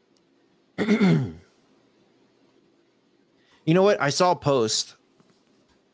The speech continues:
of, um, I saw a post, I think it was on TikTok, and it was kinda like, uh, like, relationship expectations. <clears throat> And it said,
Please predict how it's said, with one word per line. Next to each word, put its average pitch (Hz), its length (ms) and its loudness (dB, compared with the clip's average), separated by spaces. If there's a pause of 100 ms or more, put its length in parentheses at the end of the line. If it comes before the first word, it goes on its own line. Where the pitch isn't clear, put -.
(460)
of, 123 600 0
um, 113 540 -2 (2750)
I 135 80 -2
saw 175 220 0
a - 20 0
post, 147 540 -2
I 120 100 -2
think 151 180 -4
it 143 40 0
was 139 160 2
on 98 120 -2
TikTok, 101 460 -4
and 117 80 0
it 131 60 4
was 139 120 2
kinda 151 160 0
like, 123 160 0
uh, 110 220 -2
like, 117 200 -2
relationship 127 760 0
expectations. 139 1080 -4 (1040)
<clears throat> - 0 -
And 165 640 0
it 127 100 -4
said, 147 480 0